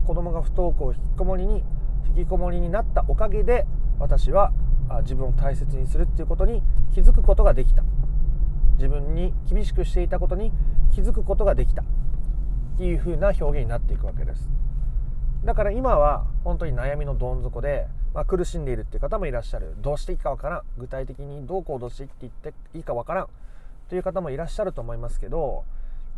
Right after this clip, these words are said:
その先にはあなたが満たされている世界が必ず待っていますし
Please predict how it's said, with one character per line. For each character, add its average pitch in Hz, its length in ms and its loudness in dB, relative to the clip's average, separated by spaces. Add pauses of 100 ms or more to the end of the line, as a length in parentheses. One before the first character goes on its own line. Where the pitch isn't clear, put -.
(100)
そ 208 120 -8
の 247 100 -6
先 226 280 -8
に 220 80 -8
は 165 320 -2 (480)
あ 151 80 -8
な 208 160 -6
た 208 80 -2
が 151 80 -6
満 135 160 -8
た 202 120 0
さ 214 140 -4
れ 202 120 -2
て 160 80 -10
い 147 40 -8
る 131 80 -6
世 156 160 -8
界 131 160 -8
が 147 100 -8
必 127 120 -12
ず 127 240 -10
待 135 80 -12
っ 127 40 -12
て - 140 -14
い - 40 -14
ま 104 120 -14
す - 100 -14
し 151 400 -12